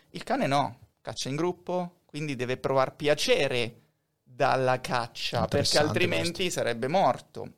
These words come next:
Speaker 1: Noi esseri umani, io ho cacciato con i boscimani in gruppo, è stata un'esperienza,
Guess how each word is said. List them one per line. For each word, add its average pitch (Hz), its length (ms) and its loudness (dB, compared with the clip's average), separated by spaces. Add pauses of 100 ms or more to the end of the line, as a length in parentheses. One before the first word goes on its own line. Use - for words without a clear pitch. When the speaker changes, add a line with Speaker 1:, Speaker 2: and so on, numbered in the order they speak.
(120)
Speaker 1:
Noi 233 200 -2
esseri 170 280 -4
umani, 127 380 -2
io 190 140 2
ho 139 60 -2
cacciato 147 520 -6
con 123 140 -8
i 117 80 -8
boscimani - 580 -14 (760)
in 127 200 -4
gruppo, 123 560 -6
è - 60 -16
stata 117 240 -8
un'esperienza, 113 920 -6